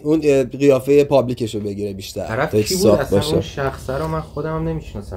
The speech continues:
Speaker 1: ببین طرفم رفیقمه، الان هم صحبت کردیم اینا، نم-، نمی‌خوام صحبت کنم چون می‌دونی
Speaker 2: آخه میگی برای قی-، چهرهٔ پابلیکش میگم اصلاً معلوم نبود کی
Speaker 1: آه،
Speaker 2: بود.
Speaker 1: نه، خب اون موقع تو چیز دیگه، تو دور و برای تو دبی
Speaker 2: آه.
Speaker 1: و فلان و این داستانا، مثلاً توی جای لوکال.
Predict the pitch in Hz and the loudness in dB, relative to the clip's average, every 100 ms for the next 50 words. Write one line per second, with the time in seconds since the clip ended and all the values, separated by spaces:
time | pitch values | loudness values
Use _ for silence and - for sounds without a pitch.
0 | 127 175 247 202 196 208 226 208 196 202 | 2 4 6 6 6 6 6 4 4 4
1 | 196 196 196 180 165 185 - 156 165 175 | 4 6 6 4 4 2 2 2 4 2
2 | 180 165 156 160 170 165 147 143 165 160 | 2 2 0 0 0 0 -2 2 2 4
3 | 143 131 - 143 131 127 - 123 123 123 | 2 2 -4 0 4 2 2 -2 0 0
4 | 123 123 120 139 107 76 131 127 117 117 | 0 -2 -4 -6 -6 -8 -4 -2 0 -4
5 | 120 113 151 143 135 135 131 - 123 - | -6 -4 -2 0 2 4 2 -2 -12 -14
6 | - 131 120 123 131 123 123 139 156 151 | -4 -2 0 0 0 -2 -4 -6 -8 -8
7 | 156 151 139 131 156 156 131 160 214 226 | -6 -6 -4 -2 -2 -4 0 4 8 8
8 | 156 147 190 131 143 156 156 151 190 180 | 6 2 0 0 -2 0 6 6 6 0
9 | 143 180 131 110 104 104 123 120 123 123 | -2 -4 -2 -2 -2 -4 -6 -2 0 2
10 | 123 139 139 120 120 131 123 113 110 120 | 2 0 2 2 2 2 0 0 0 0
11 | 120 117 107 - 104 90 98 113 110 127 | 0 -2 -4 -6 -8 -10 -8 -8 -2 2
12 | 127 120 120 127 120 107 123 101 | 4 4 2 2 2 0 0 -2